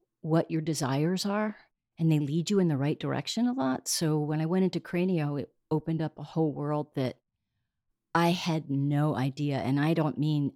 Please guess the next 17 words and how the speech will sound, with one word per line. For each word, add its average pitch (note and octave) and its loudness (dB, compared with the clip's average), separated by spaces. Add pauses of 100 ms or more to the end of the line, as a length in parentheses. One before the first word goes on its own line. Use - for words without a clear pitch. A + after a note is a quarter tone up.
(120)
outside, B2+ 0
I D3+ 0
mean C#3+ 2
internal. C#3 -4 (800)
And C3+ 2 (340)
it E3+ 2
was D3+ -2
quite - -2 (100)
luxurious C#3+ -2
and C#3 0
scary C3 -4 (720)
and C#3 2 (1400)
enticing. D#3 -4 (640)
Like, D#3 -6
I D3 2
needed D3 0
more. C3 -6